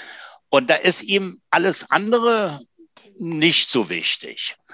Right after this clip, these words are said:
Und, äh, ja, die gute Sichtbarkeit und die Warneigenschaft, ja, äh,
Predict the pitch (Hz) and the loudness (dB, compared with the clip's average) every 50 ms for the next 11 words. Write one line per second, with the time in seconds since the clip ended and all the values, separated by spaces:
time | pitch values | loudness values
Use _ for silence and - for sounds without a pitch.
0 | - - _ _ - 139 151 170 160 - - - - - - 160 151 139 131 117 | -20 -20 _ _ 2 2 2 2 0 -6 -8 -8 -6 -2 2 2 2 2 0 -4
1 | - _ _ _ _ _ _ _ - 226 226 180 147 170 226 247 220 160 117 104 | -10 _ _ _ _ _ _ _ -20 -20 -6 0 2 4 6 6 6 4 2 -2
2 | - _ _ _ - - - _ _ - 156 143 - - 180 - - 196 143 123 | -10 _ _ _ -20 -20 -20 _ _ -8 -6 -6 -6 -6 -4 0 2 2 4 4
3 | 170 180 - - - - 233 208 - - 180 196 180 190 170 139 135 120 104 117 | 4 2 2 0 0 2 2 2 2 2 2 2 2 0 -2 -2 -2 0 2 4
4 | 143 208 233 214 165 151 135 131 135 135 147 135 - - 170 185 185 - - - | 4 4 4 2 2 2 2 2 2 -2 -6 -10 -6 -4 -2 -2 -2 -4 -8 -14
5 | - - - _ _ - - - - - - - - - - _ - 131 120 120 | -16 -18 -20 _ _ -20 -16 -12 -12 -10 -10 -10 -12 -14 -16 _ -12 -10 -10 -8
6 | - - 185 147 113 98 - - - 147 139 135 127 120 117 127 | -4 0 2 2 2 0 -4 -4 0 2 2 2 2 0 -4 -8